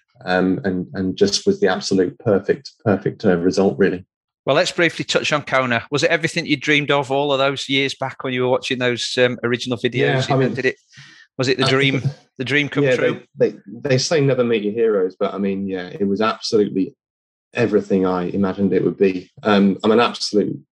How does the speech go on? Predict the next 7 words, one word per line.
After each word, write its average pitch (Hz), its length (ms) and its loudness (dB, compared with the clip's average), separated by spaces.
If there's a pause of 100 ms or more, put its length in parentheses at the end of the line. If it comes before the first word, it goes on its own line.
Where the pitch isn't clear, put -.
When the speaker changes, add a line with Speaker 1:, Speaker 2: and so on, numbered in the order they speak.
(180)
Speaker 1:
Kona 104 220 2
fanboy, 101 840 0
you 110 120 0
know, 95 60 -4
self-confessed 98 840 -2
Kona 98 180 -2
fanboy. 95 500 0